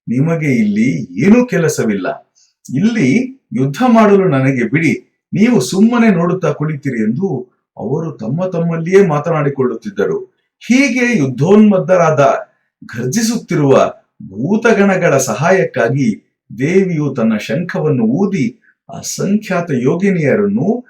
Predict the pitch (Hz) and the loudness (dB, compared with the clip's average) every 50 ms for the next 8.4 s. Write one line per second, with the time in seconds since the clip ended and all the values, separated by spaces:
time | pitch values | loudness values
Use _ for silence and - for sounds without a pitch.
0 | _ _ _ _ _ - 185 220 262 294 294 277 226 190 170 147 - - 175 170 | _ _ _ _ _ -4 -4 -2 -2 0 2 2 2 2 2 -2 -4 0 2 4
1 | 170 - 139 127 120 113 110 - 185 214 - 233 202 202 170 165 147 - 131 107 | 4 2 0 -4 0 2 2 2 2 0 0 -2 -4 -4 -4 -6 -8 -8 -6 -4
2 | 107 98 95 - - - - _ _ _ _ _ _ _ - - - 104 104 120 | -2 -2 -2 -4 -6 -8 -12 _ _ _ _ _ _ _ -20 -20 -14 -12 -8 -8
3 | 165 165 - 156 127 107 110 104 98 92 92 92 90 98 123 156 170 170 175 190 | -8 -8 -6 -6 -6 -4 -4 -4 -6 -6 -6 -6 -6 -4 -4 -4 -4 -4 -4 -2
4 | 180 170 160 143 - - 123 160 185 196 208 175 - 151 156 156 143 135 117 107 | -2 -2 -2 -2 -2 -4 -4 -6 -6 -4 -4 -4 -4 -6 -6 -4 -2 0 0 0
5 | 104 135 180 - - 165 156 139 113 98 87 82 - _ _ _ _ _ _ _ | 0 -2 -4 -4 -6 -6 -4 -2 -2 -2 -2 -4 -8 _ _ _ _ _ _ _
6 | - - 95 92 107 127 - - - - 220 202 - 180 156 135 143 147 151 156 | -14 -10 -6 -6 -4 -4 -6 -8 -10 -6 -6 -4 -4 -4 -6 -4 -4 -4 -2 -2
7 | 147 135 113 104 104 113 151 160 156 165 170 - 175 170 151 135 117 117 107 101 | -2 0 0 0 0 0 -2 -4 -6 -6 -8 -8 -6 -4 -4 -2 -2 -4 -4 -4
8 | 101 95 90 87 - _ _ | -4 -6 -6 -8 -12 _ _